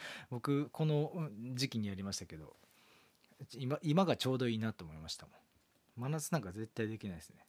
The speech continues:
水着でモルックは無理やなと思いました。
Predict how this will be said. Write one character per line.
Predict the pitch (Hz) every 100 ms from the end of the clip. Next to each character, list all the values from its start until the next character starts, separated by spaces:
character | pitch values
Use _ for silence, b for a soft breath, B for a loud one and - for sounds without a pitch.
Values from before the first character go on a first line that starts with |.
| _ _ _ _ _ _ _ _ _ _ _ _ _ _ _ _ _ _ _ _ B B B B B B _ _ -
水 | 117 151 151
着 | 143
で | 139
モ | 139 139
ル | 123
ッ |
ク | -
は | 95
無 | 95
理 | 104
や | 87
な | 80 87
と | - -
思 | 78 76
い |
ま | 78
し | -
た。 | -